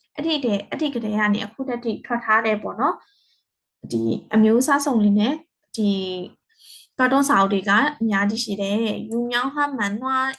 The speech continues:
영화도၊ ဒီနာမည်ကြီးတဲ့ကာတွန်းရုပ်ရှင်တွေလည်းပဲ၊ 즐길 수 있어서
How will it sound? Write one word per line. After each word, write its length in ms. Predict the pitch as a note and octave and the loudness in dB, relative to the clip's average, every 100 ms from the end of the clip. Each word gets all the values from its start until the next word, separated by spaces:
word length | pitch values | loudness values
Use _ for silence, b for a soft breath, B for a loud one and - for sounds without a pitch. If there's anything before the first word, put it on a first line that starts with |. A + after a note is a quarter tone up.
| - | -10
영화도၊ 960 | G3 G3+ A3+ A3+ A3+ G3+ A3+ A#3 - _ b b b b _ | -8 -6 -2 -2 0 0 2 0 -4 _ b b b b _
ဒီနာမည်ကြီးတဲ့ကာတွန်းရုပ်ရှင်တွေလည်းပဲ၊ 3250 | A3+ G#3+ A#3 B3 A#3+ A#3+ B3+ C4+ A3+ A#3 A3+ - C4+ B3+ - _ _ _ _ _ - B3 C4 - A3+ F#3+ F#3 F#3+ F#3+ G3 B3+ C#4 | -2 0 0 0 -2 -4 -4 -4 -2 0 0 0 -2 -2 -8 _ _ _ _ _ -4 -2 -2 0 0 0 -2 -4 0 2 2 0
즐길 640 | - A3 B3 B3 C4+ C4 | -2 0 0 -2 -2 -2
수 260 | - - A3+ | -6 -4 -4
있어서 1000 | G3+ G3+ G#3 G3 G#3 G3 G#3+ A#3+ - - | -4 -4 -2 -2 0 2 2 2 0 -4